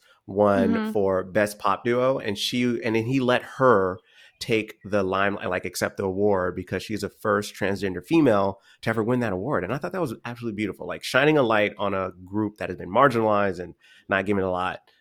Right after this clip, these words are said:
Speaker 1: I think it's great. I think that he's using his platform to kind of spread awareness and, you know, put names to, or faces to those, uh,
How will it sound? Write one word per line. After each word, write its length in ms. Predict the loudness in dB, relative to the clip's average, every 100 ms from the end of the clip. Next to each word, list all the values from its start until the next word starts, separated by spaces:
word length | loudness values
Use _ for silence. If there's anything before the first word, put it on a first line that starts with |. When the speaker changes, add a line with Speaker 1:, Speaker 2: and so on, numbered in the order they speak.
| _ -4
Speaker 1:
I 100 | 2
think 160 | 2
it's 100 | 2
great. 240 | 0 -2 -2
I 80 | -4
think 300 | -4 -4 -6 -4
that 340 | 0 0 -2
he's 260 | -8 -8 -6
using 300 | -6 -4 -6
his 140 | -6
platform 680 | -6 -6 -6 -8 -8 -6 -6 -10
to 80 |
kind 260 | -16 -12 -10
of 240 | -8 -10 -16 _ _
spread 360 | -10 -2 -2 -2
awareness 580 | -4 -4 -4 -6 -8
and, 220 | -10 -12 -14 _ _ _ _ -14
you 80 |
know, 220 | -12 -12 -10
put 240 | -6 -6
names 440 | -6 -6 -6 -8 -10
to, 120 | -10
or 140 | -8
faces 360 | -4 -4 -4 -10
to 120 | -8
those, 380 | -6 -6 -8 -14 _ _
uh, 380 | -10 -10 -10